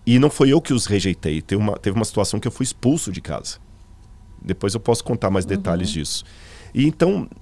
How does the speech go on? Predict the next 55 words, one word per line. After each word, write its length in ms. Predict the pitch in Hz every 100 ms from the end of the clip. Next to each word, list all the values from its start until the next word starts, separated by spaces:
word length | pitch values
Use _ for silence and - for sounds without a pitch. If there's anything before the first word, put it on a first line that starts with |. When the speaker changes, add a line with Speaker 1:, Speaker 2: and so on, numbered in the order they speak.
| - -
Speaker 1:
antes 300 | 135 214 233
de 80 | 98
me 80 | 107
tornar 420 | 98 92 87 90 87
adventista, 720 | 80 85 85 117 135 - 85
o, 340 | 90 - 101
o, 40 | 101 107
o, 40 | -
o 80 | 110
meu 180 | 117
conflito 540 | - 135 - - 117 104
ali, 140 | 107
eu 100 | 127
ia 120 | 143
pra 140 | - 139
casa 240 | 131 123
do, 160 | 123 131 -
do 120 | 110
padre 360 | - 110 101 85
lá. 140 | 82
E 60 | 107
eu 60 |
lembro 300 | 123 120 127
que 80 | 120
havia 280 | 98 87 113
muitos 600 | 104 113 147 190 139 87
livros 400 | 107 139 101 92
de 80 | 98
teologia 640 | - 92 80 76 101 104 - - - - - - -
que 100 | 110
depois 760 | 120 - 160 190 151 - - - - - -
de 120 | 110
muitos 380 | 131 190 131 110
anos 180 | 120
ele 80 | 123
me 80 | 127
doou 300 | 120 139 117
a 40 | 135
biblioteca 520 | 107 95 90 87 90
dele. 320 | 82 107 110
Então 160 | - 143
tinha 180 | - 120
livros 260 | 98 90
de 100 | 85
grego, 440 | 82 90 98 82 87
hebraico, 720 | 82 73 98 98 87 - 87
ele 80 | 82
falava 280 | - 101 92
de 80 | 87
Jerusalém. 520 | 90 90 82 78 117
Então 200 | 104 151
já 120 | 175
tinha 200 | 175 -
aquilo 220 | 151 - 156
ali. 220 | 104